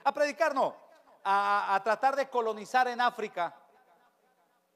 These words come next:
Entonces, en un safari, ¿no? Se fueron a África, unos europeos eran franceses, exactamente.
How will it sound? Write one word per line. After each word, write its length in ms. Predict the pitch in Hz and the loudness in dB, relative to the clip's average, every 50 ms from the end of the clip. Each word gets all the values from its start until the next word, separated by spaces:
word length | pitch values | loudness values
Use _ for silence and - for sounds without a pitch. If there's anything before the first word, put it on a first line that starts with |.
| _ _ _ _ _ _ _ _ _ _ _ _ _ _ _ | _ _ _ _ _ _ _ _ _ _ _ _ _ _ _
Entonces, 300 | 190 190 - 247 233 214 | -16 -8 -4 -4 -4 -4
en 60 | 233 | -4
un 80 | 269 247 | -8 -4
safari, 420 | - 247 - - 226 185 165 156 | -4 -2 2 4 2 2 2 -4
¿no? 180 | 190 247 277 - | -12 -12 -14 -12
Se 100 | - 160 | -14 -12
fueron 160 | 147 180 220 202 | -8 -6 -2 0
a 140 | 185 202 | 2 2
África, 260 | 214 - 208 202 - 202 | 2 0 -2 -6 -6 -6
unos 220 | 214 226 208 156 | -6 -6 -6 -6
europeos 320 | 196 185 175 170 - 214 | -6 -8 -8 -6 -4 -4
eran 120 | 220 220 208 | -4 -4 -4
franceses, 640 | 208 180 160 139 196 208 185 156 165 151 131 - | -6 -8 -8 -8 -8 -8 -8 -8 -10 -12 -12 -14
exactamente. 640 | 180 165 - 180 170 - 175 160 156 143 - 180 | -16 -12 -10 -10 -10 -8 -10 -12 -12 -14 -18 -20